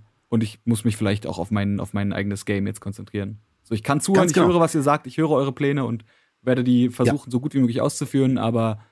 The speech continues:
Speaker 1: erwartet von mir jetzt keine, keine Planung, keine Anführung."
Speaker 2: Ja, also es ist
Speaker 1: Okay.
Speaker 2: tatsächlich auch, äh, es geht über, über, über den, den Kontext hier hinaus. Also ich, äh, sag dir gleich, das ist das Patentrezept, wirklich jetzt klar, dass es ein Psychologe sagt, ne?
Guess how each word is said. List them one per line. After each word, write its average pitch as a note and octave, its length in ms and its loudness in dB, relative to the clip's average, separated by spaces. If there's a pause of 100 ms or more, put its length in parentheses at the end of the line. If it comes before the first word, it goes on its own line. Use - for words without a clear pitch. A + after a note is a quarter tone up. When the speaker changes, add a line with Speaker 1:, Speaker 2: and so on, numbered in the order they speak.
(320)
Speaker 1:
erwartet A#2 320 2
von A#2+ 160 2
mir A#2+ 100 6
jetzt A2+ 180 -2
keine, G#2+ 580 -2
keine A2+ 200 -2
Planung, A2 360 -2
keine A2 200 -4
Anführung." G#2+ 560 -8 (1000)
Speaker 2:
Ja, - 120 -2 (200)
also A#2+ 180 4
es C#3+ 80 4
ist - 120 -4
Speaker 1:
Okay. - 40 0
Speaker 2:
tatsächlich G3 340 2
auch, F3 140 2
äh, - 40 -2
es C#3+ 560 4
geht F3 160 4
über, D3 180 4
über, C#3+ 220 4
über C3+ 160 4
den, A#2+ 220 2
den A2+ 160 2
Kontext D#3+ 420 0
hier C3+ 100 4
hinaus. A#2+ 440 4
Also G#2+ 140 2
ich, - 180 -2
äh, A2 140 0
sag A#2+ 180 -2
dir A2+ 100 -2
gleich, A#2+ 220 2
das - 140 -2
ist - 100 -12
das A#2 120 0
Patentrezept, D#3+ 920 0
wirklich C3+ 260 2
jetzt G2 220 -2
klar, F#2 200 2
dass D#2+ 160 -2
es D2+ 120 -8
ein E2+ 80 -2
Psychologe F2+ 460 2
sagt, A2+ 260 0
ne? F#2+ 120 2